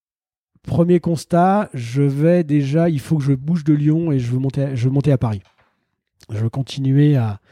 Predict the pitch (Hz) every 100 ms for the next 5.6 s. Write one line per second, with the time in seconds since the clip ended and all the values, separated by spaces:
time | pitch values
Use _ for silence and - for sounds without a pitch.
0 | _ - _ _ _ _ 110 110 104 98
1 | 85 98 131 131 131 120 151 135 117 127
2 | 123 139 117 127 123 139 117 - 120 160
3 | - 156 131 151 135 120 131 - 135 139
4 | 165 131 120 123 117 127 131 131 - 143
5 | 127 131 147 135 110 107